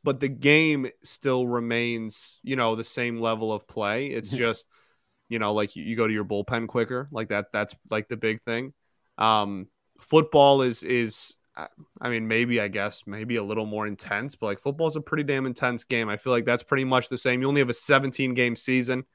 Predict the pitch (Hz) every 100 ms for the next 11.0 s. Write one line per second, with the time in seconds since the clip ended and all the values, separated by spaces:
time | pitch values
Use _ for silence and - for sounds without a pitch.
0 | _ _ 123 127 131 127 131 123 123 -
1 | _ _ _ _ 127 123 113 110 123 123
2 | 123 123 123 127 120 131 123 120 120 120
3 | 117 113 120 123 - 143 123 131 127 -
4 | 123 120 127 120 120 120 117 117 120 _
5 | _ _ 113 113 113 - 123 147 151 156
6 | 131 120 113 110 - - 95 - 98 107
7 | 117 104 117 135 - 131 117 127 113 -
8 | 120 120 107 - - 120 123 117 120 110
9 | - 113 113 113 - 117 113 113 110 113
10 | 110 110 107 107 104 - - 113 110